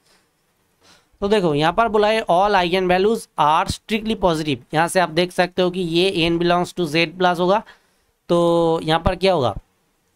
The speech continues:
यहाँ पर obviously ये, आ, स्ट्रिक्टली पॉजिटिव होगा, नॉन नेगेटिव नहीं होगा। नॉन नेगेटिव मीन्स ये ज़ीरो इंक्लूड होगा, but if this includes zero, then we go for the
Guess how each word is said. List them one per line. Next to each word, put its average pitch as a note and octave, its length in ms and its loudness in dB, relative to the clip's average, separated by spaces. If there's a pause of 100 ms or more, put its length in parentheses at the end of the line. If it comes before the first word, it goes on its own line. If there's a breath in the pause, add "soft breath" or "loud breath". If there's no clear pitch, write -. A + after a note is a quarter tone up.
(120)
यहाँ E3 160 0
पर F3+ 160 2
obviously F3 560 0
ये, G#3 200 0 (420 soft breath)
आ, C#3+ 200 2
स्ट्रिक्टली F3+ 340 -2
पॉजिटिव F3+ 380 0
होगा, F#3 140 2
नॉन E3+ 260 0
नेगेटिव F3+ 380 0
नहीं F3 140 2
होगा। D3 160 0
नॉन D#3 300 0
नेगेटिव F#3+ 340 0
मीन्स G3+ 300 -2
ये G3 140 2
ज़ीरो F#3 320 0
इंक्लूड F#3+ 340 0
होगा, C#3+ 240 0
but F3 320 -2 (400 soft breath)
if A3+ 120 -2 (180)
this F#3+ 180 -2
includes F#3 580 0
zero, E3 380 2 (120)
then A3 280 0
we G3 200 0
go F3+ 160 4
for A#3 280 0
the G3+ 360 0